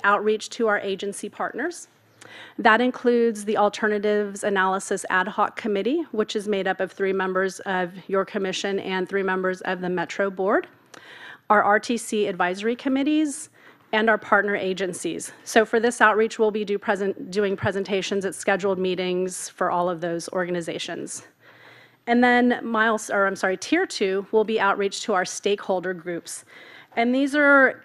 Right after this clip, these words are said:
community organizations, business organizations, all different types of organizations around the community that we will be doing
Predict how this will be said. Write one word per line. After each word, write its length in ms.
community 460
organizations, 800
business 360
organizations, 840
all 200
different 340
types 240
of 80
organizations 580
around 180
the 60
community 460
that 220
we 120
will 140
be 140
doing 480